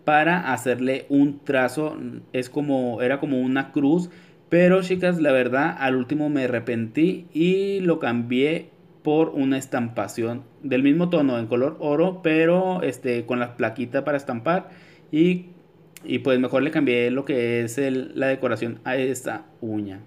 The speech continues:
Espero que les guste este diseño. Si así es, denle muchos likes, chicas, dejen sus comentarios de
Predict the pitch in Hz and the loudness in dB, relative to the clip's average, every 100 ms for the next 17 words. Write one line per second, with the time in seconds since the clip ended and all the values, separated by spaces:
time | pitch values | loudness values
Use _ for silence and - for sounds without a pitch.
0 | _ - - - - - 147 190 196 214 | _ -20 -20 -20 -10 -4 0 2 2 2
1 | 175 156 165 175 190 165 143 156 165 151 | 2 0 -2 -2 2 2 2 2 2 0
2 | 143 139 147 160 175 156 139 143 147 139 | 2 4 4 2 0 0 2 2 0 -4
3 | 151 - - 123 123 120 127 123 139 160 | -6 -6 -4 0 2 2 0 -4 -2 0
4 | 156 151 - 135 135 131 - 123 113 120 | 0 -2 -8 -4 -4 -6 -6 -6 -2 0
5 | 120 139 156 - - - - - 135 | 2 2 -4 -10 -20 -20 -20 -8 2